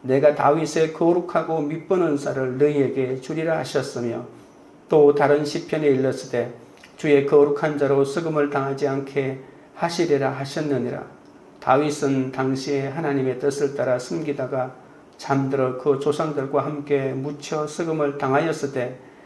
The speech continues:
하나님께서 살리신 이는 썩음을 당하지 아니하였나니. 바울은 이스라엘의 위대한 왕 다윗과 예수님의 차이를 잘 설명합니다. 다윗은 이스라엘의 구원자요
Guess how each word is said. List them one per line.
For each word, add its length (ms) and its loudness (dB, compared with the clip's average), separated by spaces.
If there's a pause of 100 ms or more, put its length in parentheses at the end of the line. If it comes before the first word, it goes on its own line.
(200)
하나님께서 760 0
살리신 600 -2
이는 240 0
썩음을 460 -4
당하지 640 -8
아니하였나니. 1400 -6 (840)
바울은 840 2 (500)
이스라엘의 800 -4
위대한 400 -4
왕 360 -2
다윗과 840 -4 (360)
예수님의 600 2
차이를 420 -2
잘 240 -8
설명합니다. 640 -6 (760)
다윗은 760 2
이스라엘의 680 2
구원자요 880 -2